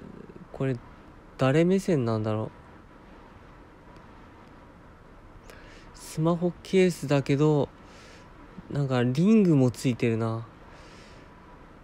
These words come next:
で、これはね、あれですね。iPhone 八プラスは、ちょっと、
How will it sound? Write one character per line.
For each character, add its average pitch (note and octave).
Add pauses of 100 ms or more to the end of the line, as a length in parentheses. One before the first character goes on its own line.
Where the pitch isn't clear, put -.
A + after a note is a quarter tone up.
(200)
で、 C3
こ F3+
れ G3+
は G#3+
ね、 D#3 (680)
あ C#3
れ D#3+
で F3
す -
ね。 C#3
iPhone G#3+ (340)
八 - (280)
プ G#3+
ラ G#3+
ス - (520)
は、 G3 (920)
ち -
ょ G3+
っ G3 (240)
と、 B2+